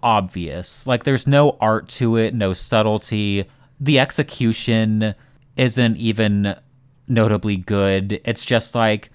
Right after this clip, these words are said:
"You sure did the obvious thing, and it was fucking boring." And then he takes her to the hospital and is just like, "Treat her now." And meanwhile, we cut back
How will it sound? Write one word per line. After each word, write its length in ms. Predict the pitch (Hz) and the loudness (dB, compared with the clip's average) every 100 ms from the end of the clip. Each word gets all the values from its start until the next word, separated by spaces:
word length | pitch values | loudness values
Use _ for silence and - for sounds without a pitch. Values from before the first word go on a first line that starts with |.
| _ _ - | _ _ -4
"You 320 | 107 123 139 | 2 2 2
sure 600 | - - 123 123 139 139 | -2 -4 0 2 2 0
did 440 | 120 - 127 139 | -2 -2 0 0
the 160 | 120 117 | -2 -2
obvious 640 | 98 113 135 131 135 123 | 0 0 0 0 0 -2
thing, 500 | - - 123 135 131 | -6 -4 0 0 0
and 100 | 117 | 0
it 100 | 120 | 0
was 220 | 107 98 - | -2 -4 -4
fucking 420 | - 117 123 113 | -6 -4 -2 -2
boring." 640 | 104 107 104 104 101 101 - _ _ _ | 2 2 4 2 0 -4 -8 _ _ _
And 180 | 117 113 | -2 0
then 80 | 107 | 2
he 100 | 107 | 0
takes 360 | - 104 - | 0 -2 -2
her 240 | 104 98 92 | -2 -2 -2
to 180 | - | -4
the 140 | 95 90 | -2 0
hospital 920 | 90 87 - - 87 85 85 82 82 _ _ _ | 0 0 -2 -4 -2 0 0 -2 -4 _ _ _
and 720 | - 98 90 85 87 85 90 - _ _ _ | -4 0 0 0 0 -2 -4 -8 _ _ _
is 240 | - 104 - | -4 -4 -2
just 400 | 104 90 - 101 | -2 -2 -2 -2
like, 400 | 90 82 - - _ _ _ _ | 0 -2 -6 -18 _ _ _ _
"Treat 300 | - 117 113 | -6 -2 0
her 360 | 92 98 80 76 - | 2 2 2 -2 -8
now." 680 | 92 113 104 87 80 73 73 _ _ - | 0 4 4 2 0 -4 -6 _ _ -2
And 160 | 110 | 0
meanwhile, 580 | 104 104 101 95 95 95 | 2 0 4 6 6 4
we 100 | 92 | 2
cut 320 | 92 104 90 | -2 -4 -4
back 540 | 90 85 82 82 - | -2 -2 -2 -4 -10